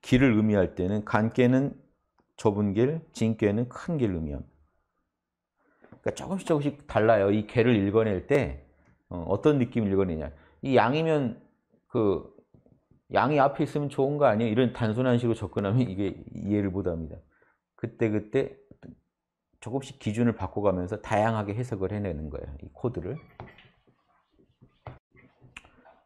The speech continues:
근데 이 정도 알아두시면 응용하실 수 있으니까 제가 오늘 설명해 드린 것만 반복해서 잘 이해하시면 나머지 것도 다 이-, 응용하실 수 있습니다. 음.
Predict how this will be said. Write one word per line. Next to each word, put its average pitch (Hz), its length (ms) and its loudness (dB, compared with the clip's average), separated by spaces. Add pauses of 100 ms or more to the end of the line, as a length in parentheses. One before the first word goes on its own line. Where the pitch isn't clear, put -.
(180)
근데 92 120 -4
이 92 60 -2
정도 110 280 4
알아두시면 98 840 0
응용하실 107 500 -2
수 - 120 -8
있으니까 92 420 -4
제가 101 280 2
오늘 95 200 2 (140)
설명해 135 280 2
드린 95 280 -2
것만 92 420 -2 (360)
반복해서 98 540 -4
잘 92 260 -4
이해하시면 98 760 -2 (320)
나머지 95 400 -2
것도 90 260 -8
다 80 300 -10
이-, 85 220 -6 (120)
응용하실 104 480 0
수 - 140 -8
있습니다. 82 520 -8 (120)
음. 80 180 -18